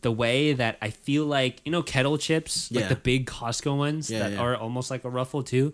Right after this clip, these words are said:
Speaker 2: Yeah.
Speaker 1: It's like what those try to be.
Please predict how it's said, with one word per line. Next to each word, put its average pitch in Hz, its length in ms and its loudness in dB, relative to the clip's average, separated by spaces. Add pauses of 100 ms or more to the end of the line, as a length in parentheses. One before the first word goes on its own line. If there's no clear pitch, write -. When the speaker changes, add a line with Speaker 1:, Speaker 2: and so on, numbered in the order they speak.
Speaker 2:
Yeah. 92 180 -8 (140)
Speaker 1:
It's 139 180 0
like 226 220 2
what 143 280 4 (120)
those 135 360 6
try 117 280 0
to 110 120 -4
be. 90 340 -12